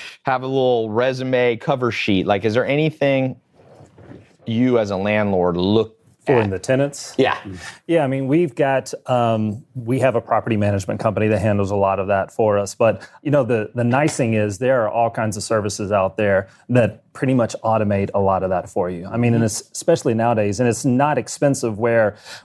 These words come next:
Speaker 2: within moments you can see credit report and, and they can do that, you know, that entire thing online.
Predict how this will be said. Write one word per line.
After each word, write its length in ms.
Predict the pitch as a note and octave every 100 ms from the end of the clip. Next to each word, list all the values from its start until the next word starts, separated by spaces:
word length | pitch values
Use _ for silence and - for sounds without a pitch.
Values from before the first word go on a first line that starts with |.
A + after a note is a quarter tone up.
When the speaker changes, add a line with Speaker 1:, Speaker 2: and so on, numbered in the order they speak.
| -
Speaker 2:
within 400 | A#2+ C#3+ C#3 B2+
moments 420 | C3 C3 G#2+ -
you 140 | B2+
can 560 | - B2+ A2+ G#2+ G#2 G#2
see 540 | - - B2+ A2+ G2+ - -
credit 260 | C3 G2+
report 540 | G2+ G#2 A#2+ A2 A2 G#2
and, 280 | G2+ G2 F#2
and 240 | A2 G#2 G#2
they 100 | A#2
can 240 | A#2+ G2+
do 180 | G2 A2+
that, 240 | A2 G#2 - -
you 60 | A2+
know, 100 | G#2
that 160 | G2+
entire 380 | G2 F#2+ G#2+ F#2+
thing 240 | F#2+ F#2 F#2
online. 480 | F2+ F#2+ G#2 E2